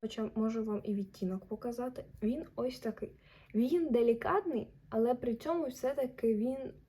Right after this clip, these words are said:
жовтуватий. Можу і так нанести.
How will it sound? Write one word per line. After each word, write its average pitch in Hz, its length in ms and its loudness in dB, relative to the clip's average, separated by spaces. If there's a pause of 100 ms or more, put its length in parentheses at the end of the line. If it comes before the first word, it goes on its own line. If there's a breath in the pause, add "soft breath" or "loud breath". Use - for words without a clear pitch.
(100)
жовтуватий. 214 920 -4
Можу 220 260 -4
і 208 80 -2
так 254 280 -10
нанести. 269 560 -14